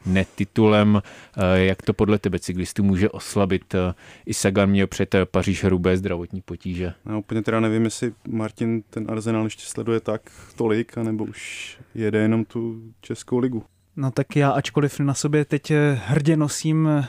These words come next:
Speaker 3: dres Arsenálu z roku devatenáct set devadesát jedna, tak se musím upřímně přiznat, že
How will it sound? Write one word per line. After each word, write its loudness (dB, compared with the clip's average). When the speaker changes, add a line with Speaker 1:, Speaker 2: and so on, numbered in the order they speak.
Speaker 3:
dres -2
Arsenálu 2
z -4
roku 2
devatenáct 0
set -2
devadesát 0
jedna, 0
tak -6
se -4
musím -2
upřímně 0
přiznat, 0
že 0